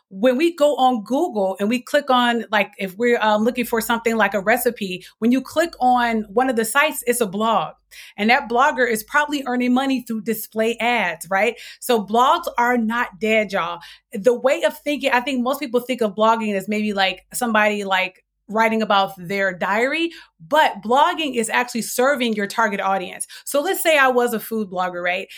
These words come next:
And I was, uh, writing about vegan food. I may have a ton of vegan recipes on my website. And when somebody searches on Google, they might find my blog post, which can send traffic to my website.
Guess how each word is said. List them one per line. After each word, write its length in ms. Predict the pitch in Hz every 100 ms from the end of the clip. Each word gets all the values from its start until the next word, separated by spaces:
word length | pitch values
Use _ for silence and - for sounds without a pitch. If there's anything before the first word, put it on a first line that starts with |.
| -
And 100 | 208
I 60 | 220
was, 280 | 226 214 -
uh, 240 | 220 214 202
writing 260 | 220 247 240
about 300 | 214 196 190
vegan 260 | 233 202
food. 340 | 190 196 170 170 - -
I 120 | -
may 180 | 277 285
have 260 | 240 240 202
a 100 | 202
ton 220 | - 285
of 120 | 311
vegan 240 | 233 240 240
recipes 600 | 208 240 226 180 180 208
on 340 | 180 180 190 202
my 400 | 180 175 175 - 202
website. 480 | 269 370 - 190 175 - - -
And 200 | 220 220
when 120 | 220
somebody 580 | 214 262 240 233 233 202
searches 420 | - 214 220 220
on 280 | 226 247 226
Google, 540 | - 415 254 214 214 202
they 160 | 233
might 300 | 262 247 220
find 500 | - 302 339 277 240 208
my 440 | 196 196 208 196 - _ _ _
blog 360 | 165 277 359 370
post, 320 | 214 185 190 - -
which 220 | 214 247
can 120 | - 220
send 260 | 247 233
traffic 480 | - 262 294 254 240
to 320 | - 247 240
my 260 | 214 196 196
website. 500 | 196 208 - 180